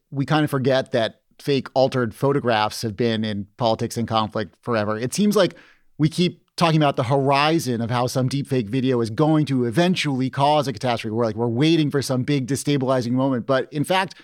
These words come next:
haven't we already seen incidents around the world where the existence of deepfakes can have dramatic consequences?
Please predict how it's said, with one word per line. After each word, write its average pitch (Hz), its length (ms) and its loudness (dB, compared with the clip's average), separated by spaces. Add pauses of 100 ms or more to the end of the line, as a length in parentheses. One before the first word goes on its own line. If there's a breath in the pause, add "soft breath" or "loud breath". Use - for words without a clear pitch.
(280 soft breath)
haven't 175 200 2
we 196 140 2
already 156 720 0 (160)
seen 180 600 0
incidents 175 680 -2 (160)
around 175 260 0
the 180 80 2
world 165 400 2
where 156 220 0
the 147 100 -2
existence 151 460 -2
of 139 80 -4
deepfakes 156 500 -2
can 147 120 -4
have 127 480 0
dramatic 143 360 0
consequences? 160 800 -4